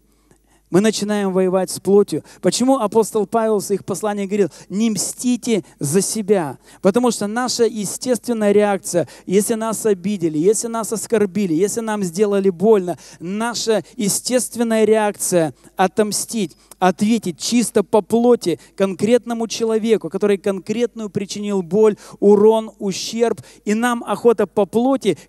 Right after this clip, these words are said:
конкретно как-то ответить, у кого насколько силы хватает, да? Кто-то отвечает рукой,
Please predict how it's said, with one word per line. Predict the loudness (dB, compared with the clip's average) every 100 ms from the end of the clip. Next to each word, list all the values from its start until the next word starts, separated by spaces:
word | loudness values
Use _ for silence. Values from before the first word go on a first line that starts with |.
| 0
конкретно | 0 0 0 2 0 -2
как-то | -2 0 0 0 0
ответить, | 0 0 0 0 -4 -8 -20 _ 0
у | 0
кого | 4 4 4 2
насколько | -2 -2 4 4 2
силы | -4 -2 0 0
хватает, | 0 -2 0 -2 -2 -6 -6
да? | 0 0 0 _ _ _ _
Кто-то | 2 4 4 2 -2 -6 -6
отвечает | -4 -4 -4 0 0 0 -4 -10 _ _ _ _ _ _ _ _ _ _ -20 _ _ _ _ _ _ _ _ -8
рукой, | -8 0 2 2 -2